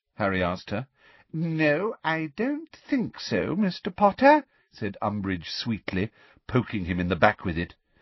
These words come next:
"The Ministry places a rather higher value on my life than yours, I'm afraid." As they reached the cool shade of the first trees, Harry tried to catch Hermione's eye.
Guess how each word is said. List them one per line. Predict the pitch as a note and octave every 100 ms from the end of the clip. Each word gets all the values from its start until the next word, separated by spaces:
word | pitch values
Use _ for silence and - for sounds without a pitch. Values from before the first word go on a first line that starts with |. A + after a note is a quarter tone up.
| - - _
"The | D#3+
Ministry | D#3+ C#4 E4 - C4+ B3+
places | B3 B3+ - A#3+ G#3
a |
rather | G3+ C4+ D#4+ D4+
higher | - B3 A3+ G#3+
value | F#3+ F#3 F3+ D#3+
on | D3+
my | F3+ C#4+ C#4+
life | G#2 E2+ C#3+ -
than | - A#3
yours, | A#3 G#2+ E2+ E2 -
I'm | G2 F#2+
afraid." | G2 B2 B2+ C4 - _ _ _ _ _ _ _ _ _ _ _ _
As | C#3 D#3+
they | C4
reached | F#3 C#3 - - - -
the |
cool | - - C3+ C3+ B2+
shade | A2 A#2+ G#2 F2 D#2+
of | E2+
the | F#2+
first | - G#2+ G2+ - -
trees, | A#2 F#2+ D#2+ D#2 - _ _ _ _
Harry | B2+ D#3+ D#3 D3
tried | - C#3 A#2+
to | A#2 -
catch | A#2+ D3 - -
Hermione's | A#2+ B2+ C3 B2 A#2+ -
eye. | C#3 B2+ E2+ C#2